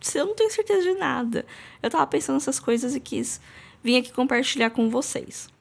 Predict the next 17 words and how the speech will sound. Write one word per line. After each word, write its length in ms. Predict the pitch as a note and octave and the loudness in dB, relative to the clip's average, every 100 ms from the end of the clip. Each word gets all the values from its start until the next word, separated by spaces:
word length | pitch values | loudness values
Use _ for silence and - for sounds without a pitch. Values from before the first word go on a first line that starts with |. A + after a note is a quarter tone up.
| _ - | _ 2
Mas, 320 | B3 C4 C#4 | 4 4 6
né, 300 | C4+ C#4 C#4 | 6 6 6
muita 320 | C4 C4 C4+ | 6 6 4
gente 240 | B3+ A#3 - | 2 2 2
pode 300 | G3+ G#3+ - | 0 0 0
tá 120 | G#3+ | 0
ouvindo 280 | A3 A3 A3+ | 0 0 2
e 40 | |
não 140 | C4 | 2
sabe 360 | C#4+ C#4 B3+ C4 | 2 2 0 0
o 40 | |
que 140 | C#4 D4+ | -4 -10
que 160 | - | -4
é 20 | D4+ | -4
um 100 | E4+ | 0
plano 260 | B3+ B3+ | 2 2
sequência. 880 | C#4+ G4+ - C4+ A3 G3 - - C#3+ | 0 -6 -2 0 0 -2 -4 -6 -8